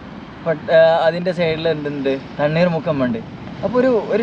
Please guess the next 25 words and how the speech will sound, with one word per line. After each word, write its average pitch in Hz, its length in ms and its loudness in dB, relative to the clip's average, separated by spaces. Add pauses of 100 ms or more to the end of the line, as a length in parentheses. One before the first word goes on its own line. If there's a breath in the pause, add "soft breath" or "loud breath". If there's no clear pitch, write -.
ഷോക്ക്, 190 340 6 (180)
ഇത് 214 120 -2 (140)
എവിടെയോ 196 260 0 (160)
കേട്ട് 180 320 -2
പരിചയമുണ്ടല്ലോ. 151 580 -2 (840)
അങ്ങനെ 165 400 4
ആലോചിച്ചെടുത്തപ്പോഴാണ് 170 920 2 (180)
നമ്മുടെ 131 320 -2
സോഷ്യൽ 139 280 -4 (140)
സയൻസിൽ 135 420 -4
പഠിച്ച 120 260 -4 (720)
ആ - 20 4 (200)
പഴയ 131 420 4 (600)
ആ 120 40 0 (220)
ഒരു 131 180 0 (240)
ചരിത്രങ്ങൾ 135 540 0 (100)
നമ്മൾ 127 160 0 (120)
നേരിട്ട് 127 400 -2
കാണുമ്പോൾ 127 500 0
ഒരു 127 140 0
എക്സൈറ്റ്മെന്റ്. 135 760 -2 (1400)
അങ്ങനെ 214 220 6
എന്തിരുന്നാലും 220 480 4 (180)
അതിനെക്കുറിച്ച് 220 540 0
നിങ്ങളോട് 190 360 4